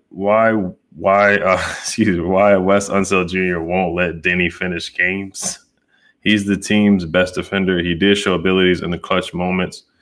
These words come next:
this and previous seasons. He said, "By the way, love your podcast." You're doing a great job, guys. Thank you for this. Yeah, appreciate you, Elder.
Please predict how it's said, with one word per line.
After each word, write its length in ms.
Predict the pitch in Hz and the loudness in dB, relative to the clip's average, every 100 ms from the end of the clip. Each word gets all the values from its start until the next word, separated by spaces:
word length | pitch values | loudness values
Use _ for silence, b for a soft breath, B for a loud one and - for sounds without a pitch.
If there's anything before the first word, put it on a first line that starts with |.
| _ _ _ _ - | _ _ _ _ -12
this 340 | 95 95 98 | -2 0 0
and 260 | - 95 85 | -4 -4 -4
previous 480 | - 90 82 82 82 | -4 -4 -2 -4 -4
seasons. 340 | 87 82 82 87 | -6 -4 -4 -4
He 100 | 87 | -4
said, 200 | 87 80 | -4 -2
"By 200 | 85 90 | 0 0
the 100 | 87 | 0
way, 160 | 85 85 | 0 0
love 220 | 87 85 | 0 -2
your 100 | 82 | -4
podcast." 640 | - 117 113 120 110 110 - b b b b - | 0 0 2 0 0 -2 -10 b b b b 0
You're 140 | 147 | 2
doing 120 | 127 | 4
a 60 | 107 | 4
great 180 | 104 95 | 2 2
job, 220 | 92 87 | 2 2
guys. 280 | 87 87 - | 2 0 0
Thank 180 | 95 90 | -4 -4
you 100 | 85 | -6
for 120 | 87 | -6
this. 300 | 80 - - | -6 -8 -8
Yeah, 140 | 82 | -8
appreciate 400 | 80 120 98 92 | -2 0 2 0
you, 100 | 90 | 0
Elder. 320 | 87 85 85 | 0 0 -4